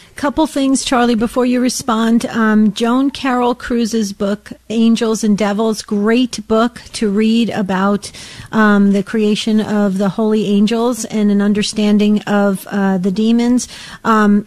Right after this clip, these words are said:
that I just want to recommend that because we usually get comments right after, uh, questions like this. And by the way, Charlie, you said that it's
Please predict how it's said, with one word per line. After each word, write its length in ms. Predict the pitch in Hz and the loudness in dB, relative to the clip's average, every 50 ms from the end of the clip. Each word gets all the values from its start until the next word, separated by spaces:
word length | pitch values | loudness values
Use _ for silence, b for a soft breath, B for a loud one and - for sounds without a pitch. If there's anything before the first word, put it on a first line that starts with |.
| - | -2
that 320 | 220 196 220 180 170 - - | -4 -2 -2 -4 -4 -4 -2
I 80 | 214 | -2
just 220 | 214 190 233 226 - | 0 0 0 -2 -2
want 140 | 233 214 214 | -2 0 0
to 60 | 208 | 0
recommend 480 | 190 202 202 - - 208 208 208 214 208 | 0 -2 -2 -2 0 0 2 2 2 2
that 180 | 202 202 202 196 | 2 0 -2 -2
because 240 | 202 - 208 190 208 | -4 -4 -4 -2 0
we 80 | 214 | 0
usually 380 | 208 214 226 226 202 220 214 208 | 2 2 2 2 0 0 0 0
get 200 | 196 208 196 - | 0 -2 -2 -4
comments 520 | - - - 254 240 233 226 226 214 - | -4 -2 0 2 2 2 2 0 -2 -2
right 160 | 202 185 190 | -4 -2 0
after, 420 | 190 185 196 196 214 214 202 196 190 - | 0 0 -2 -2 -2 -2 -2 -2 -4 -6
uh, 220 | - - 202 196 190 | -6 -4 -4 -4 -4
questions 520 | - - 269 269 240 - - 240 214 214 | -2 -2 -2 -2 0 0 0 0 0 0
like 180 | 208 185 190 - | 0 -2 -2 0
this. 180 | 202 196 196 | -2 -2 0
And 100 | 247 240 | 0 0
by 160 | 233 302 339 349 | 2 2 0 0
the 100 | 330 285 | 0 0
way, 200 | 247 226 226 214 | 2 2 0 0
Charlie, 320 | - - 208 202 202 202 | 0 0 0 2 2 2
you 160 | 202 202 214 | 2 0 0
said 240 | - - 226 220 196 | 0 0 0 0 2
that 120 | 208 196 | 2 0
it's 200 | 185 190 190 - | 0 0 -2 -6